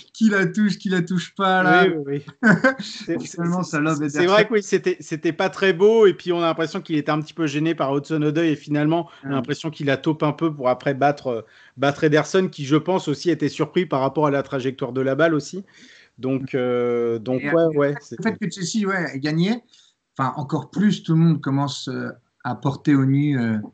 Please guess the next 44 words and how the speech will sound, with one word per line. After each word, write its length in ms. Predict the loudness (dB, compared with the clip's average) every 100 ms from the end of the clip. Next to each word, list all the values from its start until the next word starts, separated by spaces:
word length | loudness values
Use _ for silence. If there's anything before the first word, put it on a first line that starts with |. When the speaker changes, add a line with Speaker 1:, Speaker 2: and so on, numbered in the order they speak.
| _ _ _ _ 2
Speaker 1:
Thomas 320 | 4 4 2
Tuchel 480 | -2 2 4 4 4
en, 60 |
en, 640 | 0 -4 -6 -8 -6 -8 -6
en 40 |
regardant 320 | -2 0 0 0
un 60 |
peu 180 | -2 -2
tous 100 | 2
les 80 | 4
managers 460 | 4 2 2 -2 0
qu'il 100 | 0
a 60 |
réussi 260 | 0 0 0
à 60 |
battre 180 | 0 0
depuis 220 | 0 -2
son 160 | -2 2
arrivée. 340 | 4 4 2 0
Et 40 |
c'est 160 | 2 4
vrai 140 | 4
que 80 | 2
c'est 100 | 2
impressionnant 460 | 2 0 0 2 2
quand 120 | 0
même. 120 | -2
Il 140 | -4 -4
a, 260 | -4 -6
je 80 | -4
crois 140 | 0
que 140 | 2 2
<laughs> 1080 | 0 2 0 0 -8 -12 -12 -12 -16 -8
il 160 | 0 4
a, 40 | 6
Speaker 2:
Mm. 180 | 6 2 -8 _
Speaker 1:
son 160 | -2 -2
pire 200 | 0 2
match, 200 | 2 2
c'est 120 | 0
contre 240 | -2 -2 0
West 180 | 0
Bromwich 340 | 0 0 2 2
Albion, 480 | 2 4 4 4